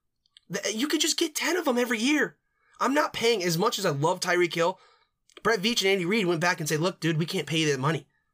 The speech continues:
If you wanna stay on this team, we'll give you this." Tyreek Hill said, "No, I'm, I'm good." And I get that.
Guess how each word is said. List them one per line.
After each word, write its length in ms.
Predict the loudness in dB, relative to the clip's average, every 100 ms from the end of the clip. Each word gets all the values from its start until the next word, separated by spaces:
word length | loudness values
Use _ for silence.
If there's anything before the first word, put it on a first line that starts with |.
| _ _ -6
If 160 | -2
you 120 | 0
wanna 180 | 2 2
stay 180 | 0 0
on 100 | 0
this 140 | 0
team, 340 | 0 0 0 -2 _ _
we'll 140 | -2
give 180 | 0 0
you 60 | 0
this." 360 | 0 0 -4 -6 _ _ _
Tyreek 320 | -2 0 0 0
Hill 140 | 0
said, 160 | 0 -2
"No, 320 | -2 0 0
I'm, 120 | 0
I'm 160 | -2 0
good." 300 | 0 0 -4 _ _ _
And 100 | -4
I 80 | 0
get 200 | -2 0
that. 280 | 0 0